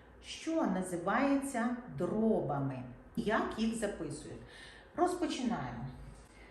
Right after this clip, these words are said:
Перше, це ми записуємо чисельник дробу.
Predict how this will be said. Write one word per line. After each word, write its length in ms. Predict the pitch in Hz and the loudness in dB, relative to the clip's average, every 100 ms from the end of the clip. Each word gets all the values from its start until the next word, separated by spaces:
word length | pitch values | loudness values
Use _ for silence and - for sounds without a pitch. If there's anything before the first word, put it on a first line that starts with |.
| - - | -20 -4
Перше, 580 | - 294 220 - - 147 - - - - - | 6 8 8 4 -2 -6 -8 -12 -16 -18 -8
це 380 | - 220 285 381 370 | 0 4 4 4 2
ми 160 | 202 196 | -2 0
записуємо 1120 | 175 165 190 254 - 294 285 294 285 294 - - - - | 0 -2 0 0 2 2 4 6 6 4 -2 -8 -14 -14
чисельник 1200 | - 269 311 - - 269 254 214 185 170 160 160 - - - - - | -8 -2 0 2 2 2 4 4 2 0 -2 -4 -10 -14 -18 -18 -2
дробу. 420 | 196 196 170 - | 2 4 2 0